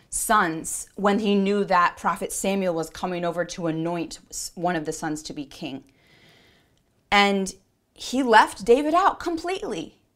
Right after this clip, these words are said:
He said, in his mind, he's like, "Nah, he's not qualified at all."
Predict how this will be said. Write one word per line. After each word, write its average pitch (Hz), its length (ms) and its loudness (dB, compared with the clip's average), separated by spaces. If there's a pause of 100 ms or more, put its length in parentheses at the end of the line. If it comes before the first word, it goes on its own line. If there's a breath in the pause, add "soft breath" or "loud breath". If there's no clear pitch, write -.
(260)
He 285 140 0
said, 220 460 2
in 247 100 2
his 277 140 2
mind, 302 240 6
he's 226 100 0
like, 190 180 4
"Nah, 156 480 0
he's 170 200 -6
not 156 220 -4
qualified 151 520 0
at 147 80 -2
all." 156 400 0